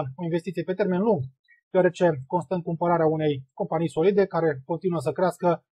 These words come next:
chiar și după mai bine de un secol de existență. Prețurile acțiunilor Coca-Cola sunt, într-adevăr, mari, însă ele reflectă valoarea și soliditatea acțiunilor Coca-Cola pe piața de valori. Profitați de contul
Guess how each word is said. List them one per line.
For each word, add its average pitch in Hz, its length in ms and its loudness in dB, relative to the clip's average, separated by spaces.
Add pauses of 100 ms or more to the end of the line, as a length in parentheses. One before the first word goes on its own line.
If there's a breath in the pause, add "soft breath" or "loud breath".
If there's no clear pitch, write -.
chiar 208 240 6
și - 220 -4
după 170 380 0
mai 156 120 -6
bine 156 160 -2
de 143 100 -4
un 147 100 -2
secol 147 500 0
de 143 100 -2
existență. 147 540 2 (680)
Prețurile 254 400 0
acțiunilor 190 520 4
Coca-Cola 180 460 4
sunt, 196 280 0 (160)
într-adevăr, 196 760 4
mari, 208 300 2 (380)
însă 185 480 -2
ele 160 300 -2 (100)
reflectă 147 340 -4
valoarea 143 380 2 (120)
și - 120 -8
soliditatea 151 640 -2 (140)
acțiunilor 147 480 -6
Coca-Cola 143 440 0
pe 135 120 -4
piața 139 260 -4
de 127 100 -2
valori. 131 320 0 (1400)
Profitați 247 640 -2
de 196 140 0
contul 165 540 -2